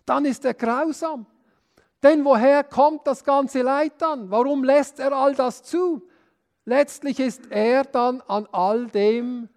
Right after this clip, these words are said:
an dem wir leiden, schuld. Krieg, Behinderung, wenn jemand einen Unfall ereignet, Krankheit,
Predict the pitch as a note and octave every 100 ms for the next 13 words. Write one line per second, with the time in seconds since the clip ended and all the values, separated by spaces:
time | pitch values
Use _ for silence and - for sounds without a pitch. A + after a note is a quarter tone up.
0 | _ _ _ - _ - F3+ F3 F#3+ A3
1 | G#3 F#3 E3+ E3 E3 G#3 G#3 G#3 F#3+ -
2 | G#3+ B3+ C#4+ _ _ - B3 D4 C4+ -
3 | _ _ F#3+ G3 C4 D4+ D4+ B3 F3+ D3
4 | _ _ _ _ G3+ A#3 C4+ C4+ B3+ A#3+
5 | A#3+ A#3 C4+ D#4+ E4 C#4 C#4 C4 A#3+ A3
6 | - F3 - _ _ _ _ _ _ _
7 | _ _ _ G#3 B3+ D#4+ D#4 C4+ A#3 D3+
8 | - _ _